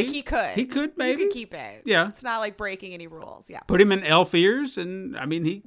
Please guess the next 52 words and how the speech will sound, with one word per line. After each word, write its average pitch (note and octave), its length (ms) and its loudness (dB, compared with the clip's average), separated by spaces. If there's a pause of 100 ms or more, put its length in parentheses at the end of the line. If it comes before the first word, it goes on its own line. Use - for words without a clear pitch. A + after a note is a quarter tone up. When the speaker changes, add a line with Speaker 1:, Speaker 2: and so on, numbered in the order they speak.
Speaker 2:
he C#3+ 160 -4
could G#3+ 140 -2
look A#3 180 -4
the C#4 60 -4
part. D4+ 320 -2
You G#2+ 100 -14
don't E3+ 200 0
know. D#4+ 240 -2
Give C3 220 -2
him E3+ 120 0
long A3 240 4
hair. A#3+ 320 -4
Speaker 1:
Mm-hmm. F#3+ 160 -14
Speaker 2:
I G3+ 140 -6
don't F3+ 280 -8
know. C3+ 300 -10
I've D3 140 -2
never D#3+ 200 0
seen E3+ 260 -2
the D#3+ 40 -2
boy C#3+ 300 0
with C#3 120 -4
long C3 280 -2
hair. C3 180 -8 (420)
<laughs> - 80 4 (1400)
Speaker 1:
Oh, F3+ 200 2
yeah. F#3+ 320 0 (180)
Speaker 2:
But C#3+ 380 -2
that E3 260 6
would F#3 140 -4
be E3 160 0
a F3+ 100 0
thought. C#3 480 -8 (880)
Speaker 1:
Mm-hmm. F#3 420 -12 (520)
Speaker 2:
Early D#3 240 2
Speaker 1:
No, E3+ 80 -2
I D#3+ 80 -2
Speaker 2:
twenties F3 260 4
Speaker 1:
could, E3 100 -2
Speaker 2:
actor. C#3+ 120 -2
Speaker 1:
I F#3+ 120 0
could A#3+ 180 -10
be A#3 100 -8
persuaded. G#3 720 -8
Speaker 2:
Okay. D3+ 220 -4
Speaker 1:
Although G3+ 240 2
I've G3 160 0
seen F#3+ 260 -12
him G3 160 -12
in G3+ 140 -12
very F#3+ 240 -8
little. G3+ 560 -10